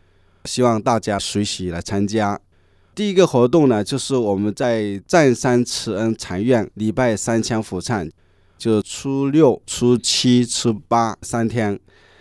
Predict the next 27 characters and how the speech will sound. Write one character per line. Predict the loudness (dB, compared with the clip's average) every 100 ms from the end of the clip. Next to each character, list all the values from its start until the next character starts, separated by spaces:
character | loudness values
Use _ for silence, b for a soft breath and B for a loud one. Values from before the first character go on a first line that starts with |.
| b
那 | -2 2
么 | 4 4
湛 | 4 4
山 | 4 2
精 | 2 0
舍 | 0
呢， | -2 -2
就 | -2
从 | 0 0 -2
初 | -2 2 2
九 | 2 0 0 -4
一 | -4
直 | -2
到 | 0 0
十 | 0 0 2
五 | 4 4 2
有 | -2
七 | -2 -2 0 0
天， | 0 0 0 -4 _ _ _ -2
也 | 0
是 | 0 0
礼 | 0
拜 | 2 2 0
三 | 0 0 0
香 | 0 0
佛 | -2 -4 -4
忏， | -2 -4